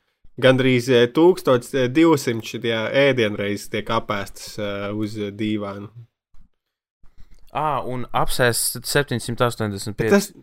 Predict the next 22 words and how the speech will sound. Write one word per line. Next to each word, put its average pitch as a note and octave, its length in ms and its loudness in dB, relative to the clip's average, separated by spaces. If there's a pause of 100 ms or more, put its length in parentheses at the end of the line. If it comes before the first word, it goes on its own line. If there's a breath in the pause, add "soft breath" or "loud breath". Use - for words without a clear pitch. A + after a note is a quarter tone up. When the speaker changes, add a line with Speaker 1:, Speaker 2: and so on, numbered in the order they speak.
Speaker 1:
ne, C#3+ 320 2
bet B2+ 140 2
Speaker 2:
Jā. A2+ 100 2
Speaker 1:
dažādi A#2+ 400 0
cilvēki, D#3+ 480 6
Speaker 2:
Tas G2+ 100 -4
Speaker 1:
tā A#2+ 120 -4
kā A2 120 2
tur A#2+ 100 -4
rakstīts C3 420 -4 (100)
septiņsimt D3 560 -2
astoņdesmit D#3+ 240 2
Speaker 2:
Kā B3 140 6
Speaker 1:
dažādi A#3+ 160 2
Speaker 2:
tas F3 180 -2
ir G3 60 4
Speaker 1:
cilvēki. G#2+ 100 -2
Speaker 2:
fucking G3 520 2
iespējams, C#3 760 0
tu A#2 60 -8
pasaki D3 420 -6
man? F#2+ 240 -8